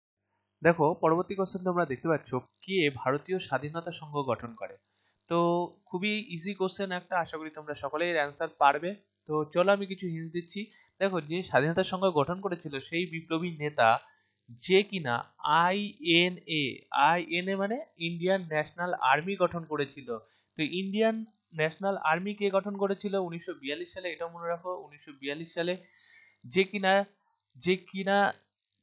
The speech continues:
ইন্ডিয়ান ইন্ডিপেন্ডেন্স লীগ, ইন্ডিয়ান ইন্ডিপেন্ডেন্স লীগ গঠন করেছিল একই ব্যক্তি। তাহলে কি হবে অ্যান্সার? রাসবিহারী বসু। অ্যান্সার হয়ে যাবে রাসবিহারী,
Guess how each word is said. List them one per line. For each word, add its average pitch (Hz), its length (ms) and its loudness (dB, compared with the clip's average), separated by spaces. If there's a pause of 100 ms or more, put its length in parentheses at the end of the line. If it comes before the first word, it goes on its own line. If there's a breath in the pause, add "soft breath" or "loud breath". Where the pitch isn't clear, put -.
ইন্ডিয়ান 185 680 2
ইন্ডিপেন্ডেন্স 180 800 -2
লীগ, 165 320 0 (360)
ইন্ডিয়ান 175 720 -2 (140)
ইন্ডিপেন্ডেন্স 175 960 -4
লীগ 147 320 -4 (100)
গঠন 165 280 0
করেছিল 135 500 -4 (440 soft breath)
একই 175 300 0
ব্যক্তি। 147 420 -2
তাহলে 151 160 -6
কি 226 140 -2
হবে 214 140 4
অ্যান্সার? 175 360 4 (100)
রাসবিহারী 139 640 -2
বসু। 123 400 -4
অ্যান্সার 131 380 -6
হয়ে 165 140 -2
যাবে 139 300 0 (440)
রাসবিহারী, 131 920 -2